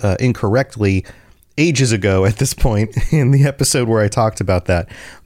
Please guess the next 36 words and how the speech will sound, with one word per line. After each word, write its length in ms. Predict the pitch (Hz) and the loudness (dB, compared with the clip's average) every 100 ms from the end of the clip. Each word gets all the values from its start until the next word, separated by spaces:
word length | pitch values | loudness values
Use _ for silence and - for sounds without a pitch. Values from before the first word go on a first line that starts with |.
| - | -4
but 340 | 139 - - | -2 -2 -4
was, 460 | 123 127 127 120 - | -2 2 2 0 -2
uh, 280 | 123 113 110 | 0 0 -2
very 600 | 117 120 127 139 147 147 - _ | -2 -2 0 2 0 -2 -16 _
kindly, 920 | - - 131 147 151 143 143 147 143 143 | -8 -2 0 0 0 2 2 2 0 0
uh, 220 | 123 120 | -2 0
informed 600 | 117 113 101 98 156 220 | -2 -2 0 0 2 0
and 160 | 160 120 | 0 -4
corrected, 640 | - 104 98 - 95 120 - - - _ - | -2 0 -2 -2 -4 -4 -14 -20 -20 _ -6
uh, 200 | 117 107 | -2 -2
through 280 | - 127 120 | -2 0 0
an 80 | 185 | 0
email. 340 | 254 113 80 | 0 0 -2
So 300 | - 113 104 | -2 -2 -4
thank 320 | - - 117 - | -8 -4 -2 0
you 120 | 143 | -2
to 260 | - 131 | 0 0
Kristen 400 | 117 139 120 139 | 0 -2 -2 -2
K. 460 | 131 - 95 82 135 - | -4 -2 -4 -4 -8 -6
Kristen 480 | - 110 120 113 104 - - - | -4 -2 0 0 -2 -8 -20 -6
wrote 220 | 101 110 | -2 0
an 100 | 131 | 2
email 340 | 113 95 95 107 | 2 2 2 0
and 160 | 107 | -2
said, 400 | - 113 104 101 | 0 0 0 0
"Noticed 380 | 110 147 185 - | 0 2 0 -2
discussions 580 | 151 - 131 - 127 117 | -4 -2 -2 0 -2 0
regarding 440 | 101 98 101 101 | 0 0 2 2
this 180 | 98 - | 0 -2
on 220 | - 101 | -2 0
a 40 | 95 | 0
show 400 | - 123 117 110 | -2 0 0 0
I 60 | 98 | -2
just 260 | 98 - | -2 -2
listened 260 | 143 - 127 | -2 -2 -2
to. 200 | 127 123 | 0 -2